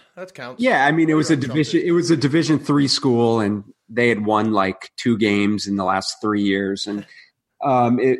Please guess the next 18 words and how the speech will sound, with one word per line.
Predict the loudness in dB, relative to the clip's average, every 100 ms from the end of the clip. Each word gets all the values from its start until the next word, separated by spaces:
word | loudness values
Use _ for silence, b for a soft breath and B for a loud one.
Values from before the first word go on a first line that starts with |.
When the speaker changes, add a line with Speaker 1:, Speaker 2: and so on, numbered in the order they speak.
| 0
Speaker 2:
it |
wa-, | 2 2
I | 2
went | 0 0
to | 0
Lewis | 0 0
and | -2
Clark | -2 -2
College | 0 0 0 -2
my | -6
freshman | -2 -4 -2 -4 0
year | 0 0 -4 -8 _ _
of | 0 0 -2 -16 -20 _
college. | -2 0 2 2 0
That's | -2 -2
in | -2 -2 -4
Portland, | -2 -2 0 -4
Oregon, | -2 0 0 0 -4 -8